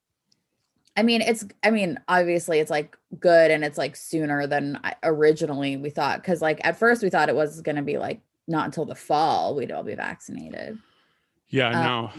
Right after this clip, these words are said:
Speaker 2: they're saying May. I'm, I'm still a little, like, I'll believe it when I see it,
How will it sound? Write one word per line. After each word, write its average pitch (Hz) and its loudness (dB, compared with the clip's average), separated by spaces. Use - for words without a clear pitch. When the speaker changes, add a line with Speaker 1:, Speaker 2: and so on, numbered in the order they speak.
Speaker 2:
they're 143 2
saying 135 2
May. 131 2
I'm, 180 4
I'm 185 4
still 180 6
a 156 6
little, 127 4
like, 107 -2
I'll 101 -2
believe 107 -4
it 101 -8
when 110 -6
I - -6
see 110 -2
it, 110 -2